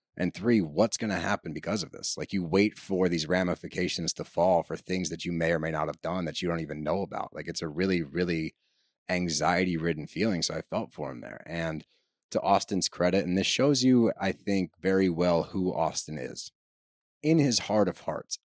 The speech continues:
And I think Austin takes a lot of shit, and <laughs> this is coming from someone that has given him a lot of shit. I think he takes a lot of shit for constantly being who he is. And I think that's a weird angle to take. And I think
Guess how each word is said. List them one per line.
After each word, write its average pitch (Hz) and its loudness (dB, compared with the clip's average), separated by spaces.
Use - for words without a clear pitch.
And 110 -6
I 123 0
think 180 -2
Austin - -2
takes - -2
a 98 -2
lot 90 0
of 87 -2
shit, - 0
and 98 0
<laughs> - -
this - 8
is 120 -2
coming 104 4
from 95 -6
someone 87 0
that 85 2
has 90 -6
given 143 0
him 92 -2
a 85 -2
lot 71 -2
of 69 -8
shit. - -6
I 127 0
think 170 0
he 170 -4
takes 147 2
a 143 0
lot 120 2
of 110 -2
shit - 2
for 95 -6
constantly 101 -2
being 90 0
who 80 -2
he 76 -2
is. - -6
And 95 -2
I 87 2
think 127 -2
that's 131 -2
a 113 4
weird 104 4
angle 92 0
to 82 -2
take. - -8
And 85 -4
I 87 0
think - -6